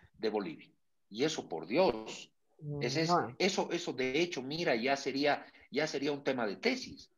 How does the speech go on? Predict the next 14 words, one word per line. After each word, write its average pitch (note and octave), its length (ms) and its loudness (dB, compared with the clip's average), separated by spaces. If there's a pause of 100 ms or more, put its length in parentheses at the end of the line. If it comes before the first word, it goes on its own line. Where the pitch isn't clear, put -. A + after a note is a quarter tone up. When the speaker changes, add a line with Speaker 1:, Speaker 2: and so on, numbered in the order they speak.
(160)
Speaker 2:
Correcto, E3+ 520 6
Speaker 1:
La D#3 60 4
Speaker 2:
desestructura E3+ 680 10
Speaker 1:
pregunta - 0 -
es, F#3+ 40 6 (120)
Speaker 2:
completamente F3 540 6 (120)
Speaker 1:
¿conviene? A#3+ 400 4 (300)
Speaker 2:
el, E3+ 180 6
así E3 420 8
es, D3+ 320 4 (440)
el E3 160 8
orden, D3+ 420 6
tienes E3+ 320 6
razón. D3+ 340 4